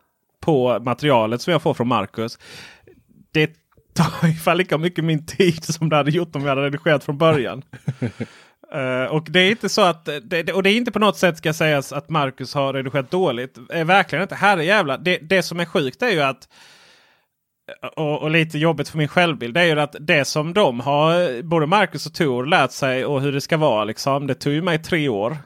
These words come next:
Och de har typ börjat redigera så här fem filmer och är redan där, liksom.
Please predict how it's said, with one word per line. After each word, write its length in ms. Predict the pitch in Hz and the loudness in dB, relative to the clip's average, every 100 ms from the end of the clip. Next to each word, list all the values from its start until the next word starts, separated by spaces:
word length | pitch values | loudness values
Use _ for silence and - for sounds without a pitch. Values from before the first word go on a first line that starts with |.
| - | -14
Och 100 | - | -6
de 180 | 139 131 | -2 -2
har 100 | 139 | 0
typ 200 | 175 151 _ _ | 0 -2 _ _
börjat 240 | 151 147 143 | 2 4 4
redigera 400 | 143 143 156 135 | 0 0 0 0
så 100 | 143 | -2
här 40 | |
fem 240 | - 147 135 | 0 0 2
filmer 420 | 156 143 113 110 | -2 -2 -2 -2
och 80 | 127 | 0
är 40 | |
redan 240 | 127 123 | 0 0
där, 180 | 127 101 | 0 -2
liksom. 280 | 85 - 101 | -2 -8 -14